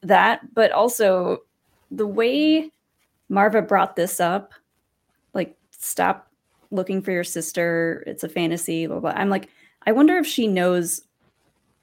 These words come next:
where she is or what happened to her.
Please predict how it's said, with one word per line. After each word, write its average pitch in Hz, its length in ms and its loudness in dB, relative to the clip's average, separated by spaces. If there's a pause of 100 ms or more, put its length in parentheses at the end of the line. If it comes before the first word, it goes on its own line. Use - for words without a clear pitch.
(180)
where 196 260 0
she 233 240 0
is 208 240 2
or 190 160 0
what 170 160 -4
happened - 460 -4
to 185 80 -8
her. - 460 -4